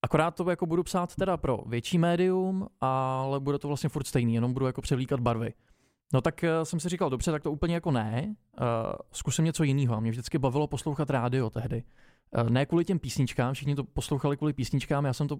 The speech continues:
poslouchal kvůli těm lidem, kteří tam mluvili. A tak jako jsem si představoval, jaký by to bylo, kdybych já tam mohl teda mluvit jako oni.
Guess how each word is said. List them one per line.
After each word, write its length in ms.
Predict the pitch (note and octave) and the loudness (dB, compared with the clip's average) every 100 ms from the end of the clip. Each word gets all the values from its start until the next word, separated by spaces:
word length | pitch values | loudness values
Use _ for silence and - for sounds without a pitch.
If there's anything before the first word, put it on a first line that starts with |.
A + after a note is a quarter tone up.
| - _ | -10 _
poslouchal 400 | C3 D3 C3+ C#3+ | -2 -2 0 0
kvůli 180 | D3 C#3+ | 0 2
těm 140 | D3+ | 2
lidem, 240 | B2+ C3 C3+ | 2 0 0
kteří 160 | C#3 | -2
tam 140 | D3 C#3 | 2 2
mluvili. 360 | A#2+ B2 A2+ | 4 2 0
A 60 | A2+ | -4
tak 160 | - | -8
jako 160 | A2 B2+ | -4 0
jsem 140 | C3 | 0
si 100 | A#2+ | 0
představoval, 400 | - A#2+ - B2 B2 | -4 -2 0 2 0
jaký 180 | - | 0
by 80 | C3 | 0
to 100 | C3+ | 2
bylo, 160 | B2 A#2+ | 0 0
kdybych 220 | A#2 A#2+ | -2 -2
já 100 | B2 | -2
tam 120 | A#2+ | 0
mohl 160 | B2 A#2+ | 0 0
teda 180 | C3 B2+ | -2 -2
mluvit 260 | A#2+ B2+ | -2 -4
jako 180 | A#2+ - | -4 -4
oni. 220 | C3+ C#3 | -2 -4